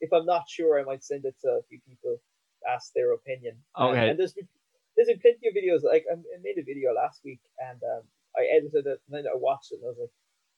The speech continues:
Speaker 1: I wasn't feeling it. So sometimes I, I make videos and I don't post it.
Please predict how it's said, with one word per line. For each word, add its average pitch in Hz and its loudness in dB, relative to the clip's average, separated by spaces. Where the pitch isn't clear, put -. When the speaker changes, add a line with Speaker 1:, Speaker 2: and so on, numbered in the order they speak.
Speaker 1:
I 147 6
wasn't 151 4
feeling 143 -4
it. - -2
So 135 0
sometimes 196 -2
I, 143 4
I - -6
make 147 -4
videos 139 -4
and 131 -10
I - -6
don't 117 -8
post 147 -4
it. 120 -10